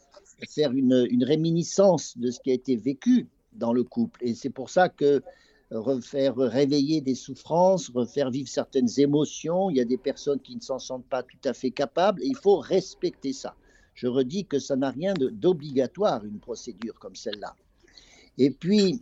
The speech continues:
il y a pour les enfants, bien sûr, bien leur expliquer ce que ça veut dire. Et je crois que quand les enfants s'y opposent, que ça les atteint trop, qu'ils ne comprennent pas du tout et que ça peut les blesser une nouvelle fois,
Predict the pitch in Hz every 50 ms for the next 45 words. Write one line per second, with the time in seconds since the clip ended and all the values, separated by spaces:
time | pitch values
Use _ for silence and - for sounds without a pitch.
0 | - - - 143 147 147 147 165 170 160 156 139 131 - - 139 147 147 147 143
1 | 117 147 143 139 - - - 247 - 139 131 143 139 - - 202 202 131 123 175
2 | 190 180 165 156 151 180 - - - - 185 160 - - 180 - - - 123 110
3 | - 127 117 107 110 113 101 - 117 101 - - - _ _ _ _ _ _ _
4 | _ _ _ - 123 131 135 123 147 160 151 - 226 240 233 - - 156 139 123
5 | - - 165 165 170 180 175 135 165 156 151 - - 190 185 170 - - - 143
6 | 147 139 127 - - 147 156 165 180 208 202 - - - 127 - - 135 127 123
7 | 135 127 - 139 127 - - 143 139 131 - - - 117 123 - 151 180 180 -
8 | - - - 113 107 - - 143 131 120 - 143 143 123 - - 160 160 143 139
9 | 135 _ - 143 143 151 165 170 165 - - - - 120 - - 139 127 123 120
10 | 101 104 139 175 - - - 175 180 175 165 143 135 135 127 117 123 113 104 -
11 | - - 143 147 160 180 214